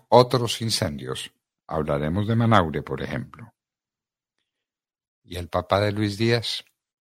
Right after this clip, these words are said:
¿Dónde está el papá de Luis Díaz, el famoso futbolista? El general William René Salamanca se pasea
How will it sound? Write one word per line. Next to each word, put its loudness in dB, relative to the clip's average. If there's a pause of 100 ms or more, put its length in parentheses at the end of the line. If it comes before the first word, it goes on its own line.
(180)
¿Dónde -6
está 4
el -2
papá 0
de -2
Luis -4
Díaz, -6
el -10
famoso -4
futbolista? -6 (1080)
El -18
general -4
William -4
René -4
Salamanca -2
se -2
pasea -2